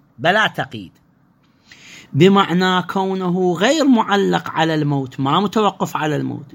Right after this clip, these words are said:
قلت له: "روح ابني لي جامع". وإن كان معلقاً على أمر آخر، مثل إذا نجحت بالامتحان، أو شفيت من مرضي،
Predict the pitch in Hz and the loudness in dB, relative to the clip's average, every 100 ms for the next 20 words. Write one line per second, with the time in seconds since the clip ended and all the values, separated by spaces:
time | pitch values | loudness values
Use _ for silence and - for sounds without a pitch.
0 | 123 120 135 143 143 127 143 180 208 165 | -8 -4 -2 -2 -2 2 2 2 0 0
1 | 202 208 - _ _ _ _ _ - - | -2 -4 -8 _ _ _ _ _ -20 -20
2 | - - - - 160 190 196 180 214 247 | -20 -20 -16 0 2 4 2 2 4 4
3 | 294 302 285 262 269 277 262 262 247 240 | 4 2 0 2 0 0 -2 -2 0 0
4 | 240 226 220 226 220 - 208 185 - 170 | 0 0 0 0 0 4 6 6 2 -10
5 | _ _ - 131 165 175 196 226 220 - | _ _ -12 -4 -4 -2 0 0 0 -6
6 | _ _ _ _ _ 156 190 208 - 208 | _ _ _ _ _ -2 2 2 0 -4
7 | 190 202 196 - 185 - 214 226 226 190 | 0 0 0 -4 -6 -2 -2 -2 -4 -2
8 | 185 180 185 202 196 180 185 180 190 214 | 0 -2 -6 -2 -2 0 -2 0 0 0
9 | 214 214 226 | 0 0 -2